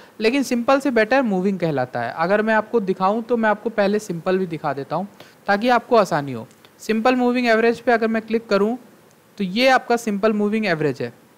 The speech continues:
ठीक है गाइस, ये सारी मूविंग एवरेजेस है, फिफ्टी, ट्वेंटी, फिफ्टी, हंड्रेड, वन फिफ्टी, टू हंड्रेड, सारी मूविंग एवरेजेस हैं। आप देख सकते हो इसमें कौन कौन सी चल रही है, कौन कौन सी नहीं चल रही है। ठीक है,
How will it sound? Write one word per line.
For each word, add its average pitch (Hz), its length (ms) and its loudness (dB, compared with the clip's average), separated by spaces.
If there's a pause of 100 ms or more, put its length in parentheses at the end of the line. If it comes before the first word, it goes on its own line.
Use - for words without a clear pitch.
(720)
ठीक 226 160 -4
है 247 100 0
गाइस, 208 340 2
ये 175 180 0
सारी 214 320 4
मूविंग 202 320 0
एवरेजेस 160 420 0
है, 160 60 2
फिफ्टी, - 340 -6 (180)
ट्वेंटी, 202 540 2
फिफ्टी, 202 520 -2
हंड्रेड, 190 520 0
वन 185 180 -2
फिफ्टी, 185 300 -4
टू 180 180 0
हंड्रेड, 180 240 -2 (300)
सारी 226 300 4
मूविंग 220 340 0
एवरेजेस 156 460 0
हैं। 135 180 -4
आप 165 140 2
देख 180 240 0
सकते 196 260 -4
हो 196 40 2
इसमें 202 280 -2
कौन 180 240 0
कौन 180 180 -2
सी 190 100 -6
चल 185 220 -2
रही 185 120 2
है, 196 40 0
कौन 160 200 -2
कौन 147 160 -4
सी 143 160 -10
नहीं 135 140 -6
चल 117 180 -8
रही 110 200 -8
है। 117 60 -12
ठीक 226 200 -4
है, 151 100 -4